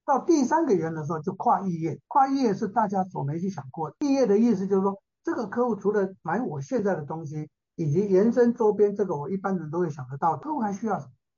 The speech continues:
举一个例子来讲，不管在座各位听众、各位观众，你的产业是什么？请问你除了你的本业之外，你还要不要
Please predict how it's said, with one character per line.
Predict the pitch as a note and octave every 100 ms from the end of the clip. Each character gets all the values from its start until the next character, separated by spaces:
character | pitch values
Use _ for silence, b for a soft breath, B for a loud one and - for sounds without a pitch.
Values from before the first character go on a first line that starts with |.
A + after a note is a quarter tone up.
| _
举 | - F#3+
一 |
个 | G#3
例 | G3+ F#3+
子 | D3+
来 | C#3
讲， | - -
不 |
管 | C#4+ E3+
在 | E3 G#3+
座 | A3 G3
各 | G3+
位 | G#3 F#3+
听 | G3 G3+
众、 | G3 F3+
各 | G3+
位 | G3
观 | F#3+ F3+
众， | F3+ D#3+ - _ _
你 | D#3 D#3+ E3
的 | F3+ F#3 F#3
产 | - G3+
业 | G#3
是 | G3+ D3+
什 | C#3
么？ | - _
请 | D#3+ G3
问 | A3 F#3 - -
你 | F#3
除 | F#3 B3
了 | A3+
你 | F#3+
的 | F#3
本 | - E3+
业 | G#3+ G3
之 | G#3
外， | F#3+ - _
你 | E3+
还 | F3+ G#3+
要 | G3+
不 | G3
要 | F#3+